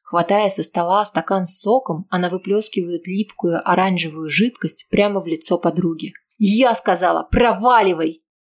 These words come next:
«Ну, знаете!» возмущенно и пескливо взвизгивает Ирина. «Я больше не намерена терпеть эти унижения!» «Сумасшедший дом!» Лицо Круга шокированно вытягивается.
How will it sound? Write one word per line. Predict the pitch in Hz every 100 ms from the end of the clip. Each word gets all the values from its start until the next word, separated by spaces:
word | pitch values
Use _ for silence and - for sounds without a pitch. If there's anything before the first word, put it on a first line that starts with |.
| _
«Ну, | 294 349 440 494
знаете!» | 440 370 254 190 - 185 _ _ _
возмущенно | 208 175 175 165 - 196 185 160
и |
пескливо | 151 160 - 180 233 208
взвизгивает | 147 165 170 175 170 160 160 170
Ирина. | 160 165 156 - - -
«Я | 247 285
больше | 294 339 311 285
не | 320
намерена | 320 254 294 330 311
терпеть | 311 302 277 254
эти | 233
унижения!» | 240 233 226 214 170 160 160 _ _ -
«Сумасшедший | - - 151 147 151 - - - 190 - - - 254 247
дом!» | 180 185 151 160 - _ _ _ _ _ _ -
Лицо | 170 170 185
Круга | - 175 240 240 240 -
шокированно | - 165 - 160 165 165 156 156
вытягивается. | 160 - 156 156 165 160 - -